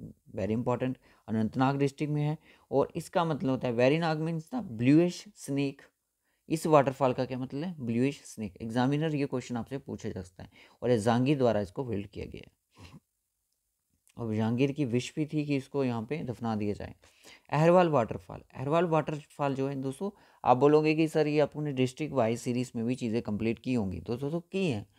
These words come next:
हमने फ्रेंड्स, ये सारी चीज़ें डिस्ट्रिक्ट वाइज में कंप्लीट की हैं, but एक्चुअल में एक पर्टिकुलर लेक्चर में चीज़ें आपको नहीं मिलेंगी। अगर आप जैसे spring of कश्मीर पे चले जाते हो, spring of, अ, waterfalls of जम्मू कश्मीर चले जाते हो, तो ऐसे लेक्चर आपको नहीं मिलेंगे, इसलिए स्पेसिफिकली लेक्चर आपके लिए बनाए जा रहे हैं,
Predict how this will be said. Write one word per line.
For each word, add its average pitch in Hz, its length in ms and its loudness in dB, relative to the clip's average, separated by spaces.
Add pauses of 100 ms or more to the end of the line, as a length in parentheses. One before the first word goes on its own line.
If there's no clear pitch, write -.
(240)
हमने 147 240 0
फ्रेंड्स, 170 340 -4
ये 175 120 -2
सारी 151 260 -2
चीज़ें 156 300 2
डिस्ट्रिक्ट 139 340 2
वाइज 131 160 8
में 143 120 2
कंप्लीट 127 360 4
की 113 160 -6
हैं, 92 100 -8
but 127 240 2 (340)
एक्चुअल 214 340 -2
में 208 100 2
एक - 220 -4
पर्टिकुलर 202 540 2
लेक्चर 139 360 2
में 113 120 -2
चीज़ें 95 300 -4
आपको 104 200 -6
नहीं 107 300 2
मिलेंगी। 92 420 0 (640)
अगर 110 120 2
आप 107 100 4
जैसे 110 320 -4
spring 127 380 2
of 113 80 -2
कश्मीर 117 280 -4
पे 107 100 -6
चले 107 220 -2
जाते 104 240 -6
हो, 104 180 -4
spring 110 340 -4
of, 107 300 -2 (440)
अ, 104 180 -2
waterfalls 113 560 2
of 107 100 -2
जम्मू 107 200 0
कश्मीर 107 320 -6
चले - 180 -8
जाते 104 200 -2
हो, 156 60 -2
तो 185 100 2
ऐसे 160 240 2
लेक्चर 139 260 2
आपको 120 200 -2
नहीं 107 220 -2
मिलेंगे, 101 320 -4
इसलिए 170 220 -6
स्पेसिफिकली 151 840 0
लेक्चर 135 320 0
आपके 123 240 0
लिए 131 140 -2
बनाए 110 380 -4
जा 127 180 2
रहे 139 120 0
हैं, 160 160 -2